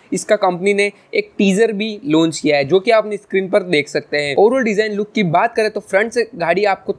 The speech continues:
थोड़ी बहुत माइनर चेंजेस दिख सकते हैं Hyundai Creta से, बाकी as it is आपको सेम ही मिलने वाला है इसका फ्रंट लुक, लेकिन रियर सेक्शन आपको completely डिफरेंट देखने को मिलने वाला है।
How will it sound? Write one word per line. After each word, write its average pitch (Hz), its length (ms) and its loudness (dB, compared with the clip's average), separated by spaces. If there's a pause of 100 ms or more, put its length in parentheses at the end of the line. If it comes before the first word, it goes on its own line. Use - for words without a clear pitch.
थोड़ी 220 240 2
बहुत 226 260 -2
माइनर 165 300 -2
चेंजेस 214 320 0
दिख 214 180 -4
सकते 196 300 -2
हैं 185 100 2
Hyundai 165 360 0
Creta 190 400 0
से, 185 120 -6
बाकी 160 400 0 (300)
as 175 160 2
it 214 120 -4
is 226 100 -2
आपको 220 220 0
सेम 202 260 0
ही 247 60 0
मिलने 208 280 -2
वाला 185 180 -2
है 185 40 0
इसका 185 200 -2
फ्रंट 190 280 0
लुक, 180 200 0
लेकिन 180 320 0
रियर 175 260 2
सेक्शन 208 320 -4
आपको 190 240 -6 (100)
completely 196 500 0
डिफरेंट 175 400 -2
देखने 151 300 -2
को 208 240 2
मिलने 151 240 0
वाला 135 240 2
है। 131 140 -2